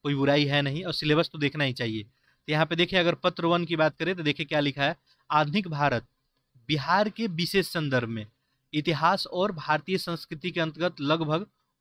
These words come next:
उन्नीसवीं शताब्दी के मध्य भाग से लेके देश के इतिहास के रूपरेखा के साथ गांधी, रविंद्र और नेहरू के संबंधित प्रश्न भी सम्मिलित होंगे।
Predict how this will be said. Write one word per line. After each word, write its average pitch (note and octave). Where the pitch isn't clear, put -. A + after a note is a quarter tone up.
उन्नीसवीं F#3
शताब्दी E3+
के E3+
मध्य E3+
भाग C#3
से C#3
लेके B2+
देश F3
के F3
इतिहास D3+
के D#3
रूपरेखा D#3+
के D3
साथ C#3
गांधी, D3
रविंद्र E3
और C#3+
नेहरू E3+
के F#3+
संबंधित D#3
प्रश्न D#3
भी D#3
सम्मिलित C#3
होंगे। B2